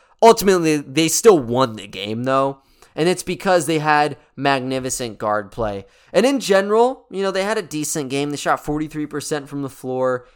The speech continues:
eighty-three percent from the foul line, and thirty-one percent from distance. But they had a really good tandem in Killian Hayes and Frank Jackson. Hayes is not a three-point shooter. When he was coming out of the draft,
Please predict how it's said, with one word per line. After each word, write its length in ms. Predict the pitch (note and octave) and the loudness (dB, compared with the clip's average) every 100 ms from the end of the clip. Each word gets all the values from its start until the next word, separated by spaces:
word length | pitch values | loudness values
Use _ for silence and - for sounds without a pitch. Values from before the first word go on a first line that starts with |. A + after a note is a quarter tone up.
| _ - | _ -4
eighty-three 640 | E3 G3 F3+ - D3+ F3 | -2 -2 -6 -8 -10 -8
percent 640 | F3 C#3+ - C#3 C3 - - _ _ | -6 -6 -2 -2 -4 -8 -16 _ _
from 220 | - D#3+ | -4 -4
the 80 | C#3 | -4
foul 340 | - B2+ D3+ | 0 2 4
line, 280 | C3 A#2+ A#2 | 2 -2 -2
and 180 | A2+ A2 _ _ | -6 -10 _ _
thirty-one 640 | - F#3 G#3 D#3 D3 E3 | -6 -2 -2 0 -2 -2
percent 380 | E3 C3+ D3+ C3 | -4 -6 -6 -6
from 120 | B2 | -8
distance. 720 | - D#3 - C3 A2+ - - - _ _ - - _ _ _ | -4 -4 -4 -6 -6 -8 -12 -14 _ _ -20 -20 _ _ _
But 160 | A#2+ | -6
they 180 | D#3 G#3 | 0 0
had 460 | G#3 F#3 F3+ F3 - - | 2 2 4 2 0 -8
a 140 | G#2+ | -8
really 720 | G#2 G#2 C#3 G3 G3 F#3+ F3+ _ | -10 -6 -2 0 0 -4 -10 _
good 320 | D3+ D#3+ D#3 | 0 2 0
tandem 640 | - D#3 C3+ C3 C3 A#2+ G#2+ _ - | -4 -4 -4 -2 -2 -4 -6 _ -14
in 140 | - A#2 | -12 -8
Killian 400 | - D#3 D3+ C#3 | -2 0 0 -2
Hayes 460 | C3 C3+ C#3 B2+ | -2 -2 -2 -4
and 220 | - A2 | -8 -12
Frank 540 | G#2 - C3+ B2+ B2 - | -14 -6 -4 -4 -8 -8
Jackson. 640 | B2+ A2+ G#2+ - G2+ F2+ _ _ _ | -2 -2 -2 -6 -12 -14 _ _ _
Hayes 480 | - A#3+ C4+ C#4+ B3 | -4 -2 0 -2 -4
is 260 | - F#3 D3 | -2 -2 2
not 260 | E3 D#3+ | 4 6
a 100 | D#3+ | 4
three-point 580 | D3 C#3+ C#3+ C#3 C#3 B2 | 2 -2 -6 -4 -8 -10
shooter. 380 | - B2+ G#2+ G#2 | -10 -10 -8 -6
When 120 | A#2 | -6
he 100 | F3+ | -6
was 140 | C4+ - | -6 -2
coming 260 | C4 G#3+ | 0 2
out 140 | G3+ F#3+ | 2 4
of 40 | |
the 80 | D#3 | 2
draft, 540 | D3 D#3 D#3+ E3 - | 2 6 8 6 2